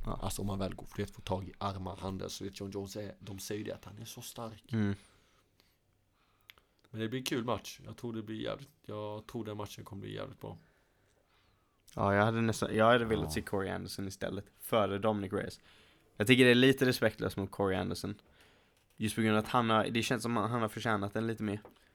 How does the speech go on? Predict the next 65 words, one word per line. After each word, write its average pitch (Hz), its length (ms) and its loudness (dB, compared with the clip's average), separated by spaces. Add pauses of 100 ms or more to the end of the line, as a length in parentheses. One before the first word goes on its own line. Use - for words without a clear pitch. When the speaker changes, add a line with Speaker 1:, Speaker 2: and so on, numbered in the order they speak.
(340)
Speaker 2:
Vadå? 123 340 8
Speaker 1:
Och 123 100 8
Speaker 2:
Alltså 113 200 0
det, 123 260 0
det 120 140 -2
jag 131 200 4
inte 147 120 0
gillar 117 160 4
Speaker 3:
Ah. 71 100 -4
Speaker 2:
Corey 104 180 0
Anderson, 101 260 -6
han 113 160 0
säger 113 280 4
alltid, 107 220 0
"Ja, 135 100 8
jag 131 140 2
knockade 123 420 -2
han, 107 240 0
han 113 180 -4
var 113 120 2
det." 98 180 -6 (460)
Han, 123 220 2 (100)
"Jag 135 120 6
knockade 113 760 2
Ilir 113 140 2
Latif, 113 360 0
han 110 100 -4
var 110 120 0
rankad 101 300 -4
fyra." 101 420 -2
Nej, 113 320 0
han 107 200 -2
har 95 160 0
varit - 240 2
rankad 135 300 0
fyra, 104 200 0
du 98 100 -6
knockade 110 340 -4
han 95 100 -2
när 95 80 -2
han 98 80 0
Speaker 3:
Mm. 98 100 -2
Speaker 2:
var 95 80 -4
rankad 95 240 -8
nia. 98 460 -2
Han - 280 -4
säger 113 240 0
alltid, 107 200 -2
"Ja, 135 80 2
jag 127 120 -2
gjorde 120 240 -4
det, 113 220 -2 (280)
ja, 143 160 0
jag 131 120 -2
gjorde 120 240 -4
det, 113 80 -4
jag 117 140 -4
knockade 117 340 -6
han, 110 280 -4
jag 110 100 -4
gjorde 113 240 -2
det, 104 80 -6
jag 104 100 -2
gjorde 104 140 -8
det." 101 80 -14